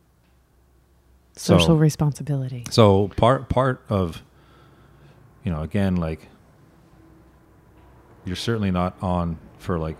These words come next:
Speaker 2: Instagram followers, right? That is it for
Speaker 1: No.
Speaker 2: me. You're here because of you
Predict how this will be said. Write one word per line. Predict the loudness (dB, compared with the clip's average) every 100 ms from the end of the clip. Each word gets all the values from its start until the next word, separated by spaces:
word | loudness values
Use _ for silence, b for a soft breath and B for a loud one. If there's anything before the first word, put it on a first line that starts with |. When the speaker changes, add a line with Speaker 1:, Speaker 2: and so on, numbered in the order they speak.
| -10
Speaker 2:
Instagram | -6 -6 -6 -8 -8 -10
followers, | -12 -12 -16 -20 -20 -14
right? | -12 -12 -16 -20 -14
That | -8 -6
is | -6
it | -6
for | 2
Speaker 1:
No. | 4 4
Speaker 2:
me. | 2 -2 B B B
You're | 2
here | 4 4
because | 0 -4 -6
of | -6 -4
you | -2 0 -2